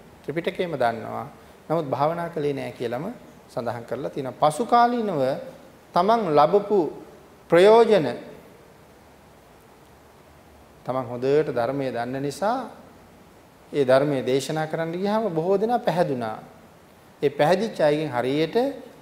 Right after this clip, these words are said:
ලාභ ප්‍රයෝජන ලැබෙන්න පටන් ගත්තා. ආන් ඒ ලාභ ප්‍රයෝජන නිසා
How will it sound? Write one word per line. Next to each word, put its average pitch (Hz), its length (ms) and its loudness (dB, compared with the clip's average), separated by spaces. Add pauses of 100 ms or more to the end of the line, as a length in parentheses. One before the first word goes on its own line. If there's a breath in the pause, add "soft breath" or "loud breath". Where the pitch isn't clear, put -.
(160)
ලාභ 135 360 4
ප්‍රයෝජන 147 420 2
ලැබෙන්න 120 320 -4
පටන් 113 340 -8
ගත්තා. 110 380 -8 (120)
ආන් 147 320 2 (120)
ඒ 220 220 2
ලාභ 135 420 4
ප්‍රයෝජන 202 500 -2
නිසා 139 500 -2